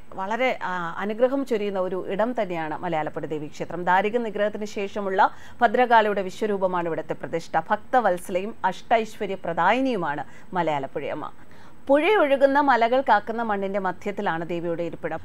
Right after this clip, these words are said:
മനവും തനുവും ഏകാഗ്രമാക്കിയുള്ള പ്രാർത്ഥനകളാണ് എങ്കിൽ ആ പ്രാർത്ഥനകൾക്ക് അനുഗ്രഹ വർഷത്തിന്റെ പുണ്യം ചുരിയുന്ന ക്ഷേത്രം. എണ്ണമറ്റ ഭക്തരുടെ അഭയസ്ഥാനമാണ് ഇവിടം. കൊല്ലൂർ മൂകാംബിക ക്ഷേത്രവുമായി ബന്ധപ്പെട്ട്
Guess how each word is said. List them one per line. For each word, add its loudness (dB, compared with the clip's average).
മനവും 4
തനുവും 4
ഏകാഗ്രമാക്കിയുള്ള 0
പ്രാർത്ഥനകളാണ് 2
എങ്കിൽ -2
ആ 0
പ്രാർത്ഥനകൾക്ക് -2
അനുഗ്രഹ -2
വർഷത്തിന്റെ -4
പുണ്യം -6
ചുരിയുന്ന -6
ക്ഷേത്രം. -8
എണ്ണമറ്റ 4
ഭക്തരുടെ -6
അഭയസ്ഥാനമാണ് -6
ഇവിടം. -10
കൊല്ലൂർ 6
മൂകാംബിക 2
ക്ഷേത്രവുമായി -2
ബന്ധപ്പെട്ട് -4